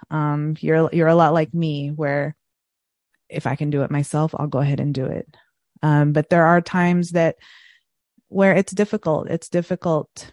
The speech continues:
because of the accumulation of, um, the mental burden, the accumulation of the physical burden, um, or the, the physical clutter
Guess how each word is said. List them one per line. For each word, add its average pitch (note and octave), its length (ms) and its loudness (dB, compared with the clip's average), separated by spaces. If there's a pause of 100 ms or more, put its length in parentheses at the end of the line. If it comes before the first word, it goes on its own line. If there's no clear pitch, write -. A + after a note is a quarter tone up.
because D#3+ 600 0 (580)
of D#3+ 280 2
the E3 200 2
accumulation D#3 1200 -4 (280)
of, D3 460 4 (460)
um, D3+ 500 0 (520)
the D#3+ 80 0
mental D#3 440 0
burden, D3 580 -2 (140)
the C3 100 -2
accumulation D#3 800 2
of D3+ 240 -4
the D#3 140 0
physical D#3 640 -2
burden, D3 600 -4 (560)
um, D3+ 300 2
or D3 300 0
the, D#3 160 -4
the D#3 140 -2
physical D#3 720 -2
clutter D3 680 -4